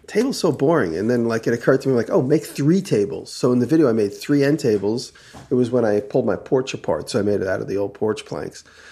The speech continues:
And those tables now are useful. They're around a couple of the beds and here in the house. But the video performed really well. And I was just like, "Okay, how to make something boring somewhat interesting by making three of them, three different sizes." And then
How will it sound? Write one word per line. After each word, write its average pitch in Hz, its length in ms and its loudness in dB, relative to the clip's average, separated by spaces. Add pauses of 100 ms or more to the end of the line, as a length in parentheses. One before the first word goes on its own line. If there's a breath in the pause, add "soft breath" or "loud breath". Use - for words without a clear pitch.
(280 loud breath)
And 110 600 0
those 143 180 4
tables 117 300 2
now 104 160 4
are 101 60 2
useful. 107 440 0
They're 101 140 2
around 104 320 0
a - 20 -14
couple - 260 -4
of 104 60 -4
the 107 80 -6
beds 107 380 -4
and 101 80 -6
here 107 120 -4
in 101 100 -4
the 104 40 -4
house. 113 340 -2 (460 soft breath)
But - 420 4 (140)
the - 80 -4
video 151 240 4
performed 156 400 4
really 156 220 2
well. - 360 -4 (120)
And 110 300 -2 (200)
I - 60 -6
was 117 80 -8
just 127 160 -6
like, 104 100 -2
"Okay, 113 420 0
how 123 160 0
to 147 100 2
make 143 260 0
something 123 360 -2
boring 107 380 0
somewhat 107 340 -2
interesting 104 500 -4 (340 loud breath)
by - 100 0
making 117 300 4
three 117 320 4
of 95 160 0
them, 120 340 -2 (380 loud breath)
three 127 200 4
different 123 280 0
sizes." 107 500 0
And 131 140 -2
then 113 240 -4